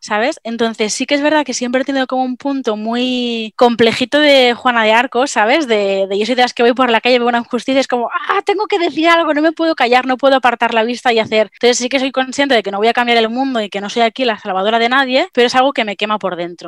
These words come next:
Y yo, de las primeras cosas que sentí con Gala,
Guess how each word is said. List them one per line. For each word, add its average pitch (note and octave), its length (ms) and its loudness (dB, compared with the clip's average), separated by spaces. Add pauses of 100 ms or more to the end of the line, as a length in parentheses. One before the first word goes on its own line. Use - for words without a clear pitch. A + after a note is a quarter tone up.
(260)
Y G3+ 140 -14
yo, A#3+ 200 2 (120)
de A3+ 160 -2
las A3 180 -2
primeras B3 320 -2
cosas C#4+ 280 -2
que C#4+ 80 -6
sentí C4+ 300 -10
con A#3+ 220 -8
Gala, C#4 360 0